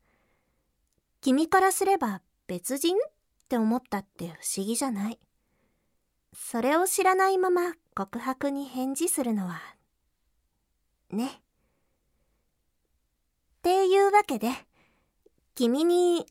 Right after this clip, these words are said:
私を知ってもらいたかったんだよ。っていうか、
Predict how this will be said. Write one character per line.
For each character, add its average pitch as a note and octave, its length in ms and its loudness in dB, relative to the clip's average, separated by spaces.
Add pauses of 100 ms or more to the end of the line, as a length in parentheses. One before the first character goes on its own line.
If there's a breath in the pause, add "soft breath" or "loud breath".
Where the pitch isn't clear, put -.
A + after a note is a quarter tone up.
(480)
私 D#4+ 500 -2
を F#4+ 80 2
知 - 180 -2
っ A3+ 40 -4
て - 180 -4
も F#4 140 2
ら G4+ 120 4
い G#4+ 80 4
た A#4+ 120 4
か A#4 120 0
っ - 60 -16
た A#3+ 140 -2
ん A3+ 60 -2
だ G#3 80 -4
よ。 G3 200 -10 (1500)
っ B3+ 60 -18 (960)
て - 80 -4
い G4+ 40 -2
う B4+ 180 2
か、 A3+ 320 -4